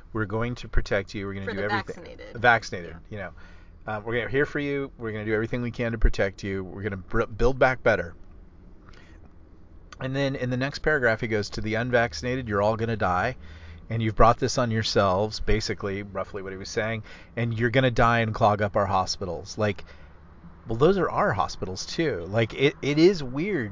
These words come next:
Speaker 1: this willful schisming of society, but it was amazing. I, and, and a lot of people commented on it, too. They'd never seen a government in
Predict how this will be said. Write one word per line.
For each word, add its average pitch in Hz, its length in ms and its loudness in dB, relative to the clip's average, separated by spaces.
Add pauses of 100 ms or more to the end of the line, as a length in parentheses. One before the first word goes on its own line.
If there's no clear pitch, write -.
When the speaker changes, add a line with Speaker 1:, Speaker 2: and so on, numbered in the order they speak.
(120)
Speaker 1:
this - 460 -4 (640)
willful 127 640 2
schisming 107 800 -4 (100)
of 98 640 -4
society, 127 560 0
but 120 220 4 (420)
it 143 160 0
was 147 180 4
amazing. 139 540 2
I, 104 160 -4
and, 127 220 0
and 127 200 6
a 127 60 8
lot 135 220 10
of 180 80 6
people 123 220 2
commented 107 400 0
on 98 140 0
it, 98 60 -8
too. 113 160 -4
They'd 101 220 -2
never 117 400 0
seen 113 560 -4
a 101 80 -8
government 104 500 0
in 95 260 -6